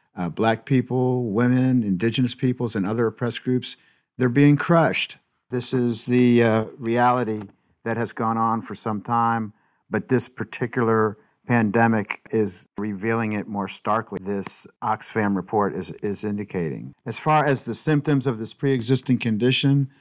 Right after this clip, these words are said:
this disease, it robs from the poor and it gives to the rich. Inequality, wealth inequality is increasing and has been increasing in this country as well as the world. The result is an increase in misery for the most vulnerable of our society,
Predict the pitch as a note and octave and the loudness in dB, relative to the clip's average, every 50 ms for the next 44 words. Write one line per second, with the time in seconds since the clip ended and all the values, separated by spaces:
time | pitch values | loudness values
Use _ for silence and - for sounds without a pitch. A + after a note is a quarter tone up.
0 | _ _ _ _ _ - A2+ A2 - - A2+ G#2+ G#2 B2 C3+ C#3 D3 C3+ - - | _ _ _ _ _ -6 -6 -6 -4 -4 -4 -2 2 4 6 6 6 4 2 -4
1 | _ - B2 A#2+ - - A#2 A2+ A#2+ B2+ C3+ C#3 C#3+ C3+ B2+ - - C#3+ B2+ B2 | _ 0 0 0 0 0 0 2 6 8 8 8 8 6 2 0 4 4 6 4
2 | A#2+ - - C#3 C3+ C3+ C3+ C3 B2+ A#2+ F2+ F2 F#2 A#2 B2 B2 - - - C#3 | 4 2 0 2 4 4 4 4 4 2 0 0 0 0 0 0 -2 -4 -4 -2
3 | A#2+ B2+ B2 C3+ C#3+ C3+ - - - - - - - _ _ - C3+ A#2 - A#2+ | 0 0 2 2 2 2 0 -2 -4 -6 -8 -8 -10 _ _ -2 0 2 2 0
4 | - - B2 A#2+ A#2 A#2+ A#2+ B2 B2+ B2 - - _ _ _ G2+ A2+ B2 C3 - | 0 0 2 2 4 4 4 2 2 0 -4 -14 _ _ _ 0 2 2 2 4
5 | - C3 B2+ B2+ - - A#2 A2+ A2+ A2+ A#2+ A#2+ - B2+ B2+ - - - - C#3+ | 4 4 4 2 2 2 2 4 4 6 4 4 4 2 0 -2 -4 -4 0 2
6 | B2+ C3 B2 - D3 D3 F3 F3+ - - B2 E2 A#1+ - - _ _ _ _ _ | 2 2 4 4 6 8 8 6 4 0 -4 -6 -6 -10 -16 _ _ _ _ _
7 | - - A#2+ A2+ A2 B2 C3+ C#3+ D#3+ C#3+ - B2 G#2+ G2+ F#2+ F2+ - G2 F2 D#2+ | -6 -2 -2 0 2 4 6 6 4 4 4 2 2 2 2 0 0 -2 -4 -2
8 | - - - C2 A#1+ A#1+ - _ _ - G#2+ G#2 G#2 G#2+ G#2 - - - G2+ F2 | -4 -6 -8 -10 -14 -16 -20 _ _ -8 -4 -2 -2 0 -2 -4 -2 -2 -2 -2
9 | - - - B1+ A#1+ - _ _ F2+ G2 G2 G#2 G#2 G#2+ G#2+ F#2 C#2 A#1+ - - | -2 -4 -8 -10 -10 -12 _ _ -6 -4 0 0 0 2 2 0 -2 -4 -8 -12
10 | _ - G2 F#2 - G2+ F#2+ G2 G#2+ G#2 E2+ C#2 C2+ - - _ _ _ _ _ | _ -8 -6 -4 -2 -2 0 0 0 0 0 -2 -4 -8 -12 _ _ _ _ _
11 | _ - A#2+ B2+ B2 A#2+ D3 D3 D3 D3+ C#3+ C3+ A2+ C3 B2+ C3 C3+ - - C#3 | _ -6 -4 -4 -2 0 2 2 2 4 2 4 6 6 6 6 6 4 4 2
12 | C3 - - A2+ A2+ A#2+ B2+ B2 A2 C3 C3+ C3+ B2 - A#2+ A2 A2 A2 G#2+ G#2 | 2 4 2 4 4 6 4 4 4 2 2 0 0 0 -2 0 0 0 -2 -4
13 | - - - A2 A2+ A#2+ B2+ B2 A#2 A#2+ B2+ A#2+ A#2+ A2 A2 G#2+ G#2 - G2 - | -6 -4 0 2 2 4 2 2 2 0 0 0 0 -2 -4 -4 -4 -6 -6 -6
14 | - - A2 G#2+ A2+ A2+ A#2 B2 A#2+ | -4 -2 0 0 0 0 0 -2 -2